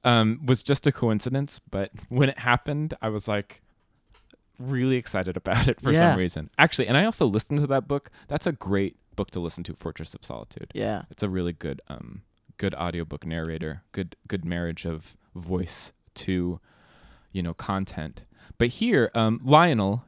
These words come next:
Speaker 1: is our, is our main character.
Speaker 2: Yep.
Speaker 1: And, uh, he is an orphan as well. Um, and that's the, uh,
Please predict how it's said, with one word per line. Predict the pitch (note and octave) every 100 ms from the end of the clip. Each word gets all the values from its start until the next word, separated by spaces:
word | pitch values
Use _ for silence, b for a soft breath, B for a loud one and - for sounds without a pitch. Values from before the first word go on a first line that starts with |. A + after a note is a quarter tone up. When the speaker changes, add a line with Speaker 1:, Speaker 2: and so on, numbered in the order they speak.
| -
Speaker 1:
is | G#2+ G2+
our, | F#2+ F#2 -
is | G#2
our | G#2 F#2+ F#2 D#2+ - _ _ _ _ _
main | A2+ G#2 G2+
character. | - G2+ G2+ - E2 E2+ -
Speaker 2:
Yep. | C3 A#2 b b b b
Speaker 1:
And, | A2+ G#2+ G2
uh, | F#2+ F#2 F#2
he | E2+ - D3 -
is | C3+ B2+ -
an | A#2+ G#2+
orphan | E3+ A#3 - D2 C#2 -
as | A2
well. | B2+ F3+ F#2 E2 F2 _ -
Um, | G2+ F#2+ F#2 -
and | A2+
that's | C3+ - -
the, | - A#2 A2 G#2
uh, | F#2+ F#2